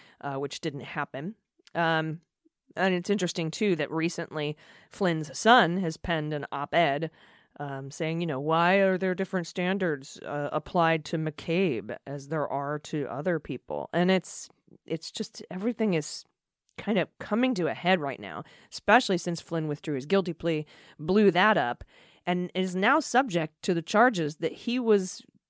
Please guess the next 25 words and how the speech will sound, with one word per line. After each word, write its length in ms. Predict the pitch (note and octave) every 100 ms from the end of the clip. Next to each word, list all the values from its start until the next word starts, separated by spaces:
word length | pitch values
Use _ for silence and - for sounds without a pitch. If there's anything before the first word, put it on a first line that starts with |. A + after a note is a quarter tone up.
| _ - -
you 160 | - F#3
know, 140 | D#3
forgiven 720 | - - F#3 F3 E4+ F4 D#3+
for, 420 | - F3 - - - _ -
including 520 | F3+ - C4+ A#3+ G3
this 200 | F#3 -
fara 640 | - - B3 D4 C3+ - _ _ _
felony, 600 | - - C#3 G#2 D#2+ - _ _ _ _ _ _ _ _
when 180 | F3+ D#3+
he 160 | G#3
made 220 | F3 C3
his 160 | D3+ F3+
plea 260 | - A3 C4
agreement. 460 | D#3 D#3 A#2+ E2+ _ _ _ _
He 100 | -
was 120 | F#3+ -
supposed 560 | F#3 G#3+ A3 D4 -
to 160 | A3 G3
testify 580 | - C#4+ - - D3+ D3+
against 400 | E3+ D#3 C#3+ -
Bijan 340 | C#3+ D3 C#3+
Rafikian 540 | C3+ - D#3 D#3+ E3 A#3+
in 100 | F3+
that 180 | F#3+
trial, 380 | - E3 E3 A3